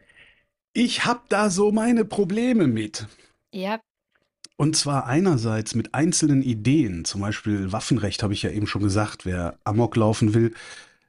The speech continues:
Speaker 1: der wird sich nicht davon abbringen lassen, indem man ihm verbietet, eine bestimmte Waffe für den Amoklauf an einem bestimmten Ort zu benutzen.
Speaker 2: Mhm.
Speaker 1: Ähm, Gesichtserkennung. Wenn die, wenn die einmal damit angefangen haben, dann werden sie es ausweiten auf so ziemlich alles, weil das werden sie immer machen. Immer wenn man den Sicherheitsbehörden den kleinen Finger reicht, wollen sie die ganze Hand haben. Das war schon immer so.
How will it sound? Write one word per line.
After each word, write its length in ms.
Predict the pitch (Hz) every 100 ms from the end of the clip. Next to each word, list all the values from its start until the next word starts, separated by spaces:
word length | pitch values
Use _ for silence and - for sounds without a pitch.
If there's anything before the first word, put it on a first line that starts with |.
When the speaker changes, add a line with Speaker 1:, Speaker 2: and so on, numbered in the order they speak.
| -
Speaker 1:
der 160 | 110 123
wird 160 | 110
sich 220 | - 127 131
nicht 180 | 123
davon 280 | 123 - 113
abbringen 360 | - - 110 107
lassen, 300 | 101 - 113
indem 240 | 107 110
man 120 | 110
ihm 100 | 104 104
verbietet, 460 | 107 104 110 117
eine 100 | 101
bestimmte 440 | 101 - 107 104 98
Waffe 200 | 123 98
für 140 | 95
den 120 | 85
Amoklauf 540 | - 98 92 95 101 -
an 100 | 107
einem 80 |
bestimmten 380 | 98 - 107 107
Ort 320 | 101 107 101
zu 140 | - 76
benutzen. 520 | 73 67 - - - - - -
Speaker 2:
Mhm. 320 | 190 165 156 151 -
Speaker 1:
Ähm, 460 | 101 95 98 104
Gesichtserkennung. 960 | 107 117 151 - 90 - 87 80 78 -
Wenn 300 | - 104 123
die, 360 | 127 131 135 - _ _ _
wenn 140 | 131 139
die 100 | 156
einmal 240 | 190 214
damit 180 | 190 180
angefangen 520 | 180 185 - 98 92
haben, 220 | 92 131
dann 140 | 135 120
werden 180 | 160
sie 60 | 139
es 80 | 120
ausweiten 500 | 127 147 143 135 127
auf 100 | 127
so 120 | 117
ziemlich 420 | - 135 110 -
alles, 420 | 127 113 85 - -
weil 160 | 98
das 120 | 98 -
werden 140 | 123
sie 100 | 113
immer 280 | - 156 104
machen. 320 | 87 80 -
Immer 180 | 120 147
wenn 100 | 147
man 120 | 139
den 160 | 131 123
Sicherheitsbehörden 640 | 135 147 127 - 127 123
den 100 | 113
kleinen 300 | - 120 117
Finger 340 | - 147 127 98
reicht, 280 | 104 -
wollen 200 | 113 127
sie 100 | 120
die 80 | 110
ganze 340 | 113 110 110 92
Hand 240 | 110 110
haben. 300 | 82 73 76
Das 140 | 71 -
war 280 | 104 98 113
schon 280 | - 123
immer 320 | - 131 117 90
so. 260 | 90 127